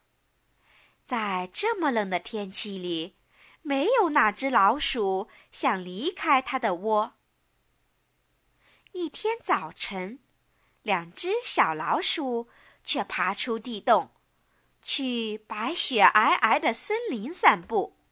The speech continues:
两只小老鼠分别叫安提和安东，它们发现远处的树林中间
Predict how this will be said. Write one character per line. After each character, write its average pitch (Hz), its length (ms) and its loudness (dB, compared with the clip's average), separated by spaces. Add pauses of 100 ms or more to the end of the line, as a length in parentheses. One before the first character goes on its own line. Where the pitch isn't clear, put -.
(1300)
两 190 280 0
只 226 340 -6
小 190 280 4
老 165 240 -2
鼠 175 500 -4 (260)
分 440 320 -4
别 226 400 0
叫 311 280 4
安 381 200 2
提 233 560 -10
和 - 160 -4
安 359 280 0
东， 440 300 2 (880)
它 220 240 4
们 185 400 0
发 311 200 -6
现 294 300 -4
远 185 240 -2
处 349 160 -6
的 240 100 -2
树 381 280 -2
林 214 280 -6
中 302 240 -6
间 302 400 -2